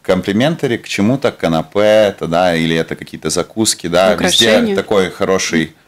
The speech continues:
Speaker 1: final touch, да, который люди хотят придать, может быть, даже дорог-, дороговизну, да, эксклюзивность этому блюду, да, это может быть, э, самая простая пожаренная рыба, да, но если там будет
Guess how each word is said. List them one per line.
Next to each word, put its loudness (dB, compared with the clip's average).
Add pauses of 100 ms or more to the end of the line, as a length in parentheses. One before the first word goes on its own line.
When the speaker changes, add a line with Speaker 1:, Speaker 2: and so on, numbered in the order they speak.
(140)
Speaker 1:
final 0
touch, 0
да, 2
который -2
люди -2 (280)
хотят 0
придать, 0
может -2
быть, -4
даже 0 (380)
дорог-, -4
дороговизну, -2
да, 2
эксклюзивность -2
этому -2
блюду, -4
да, 2
это -2
может -2
быть, -4
э, 0
самая -2
простая 0
пожаренная 0
рыба, 0
да, 0
но -2
если -4
там -2
будет -4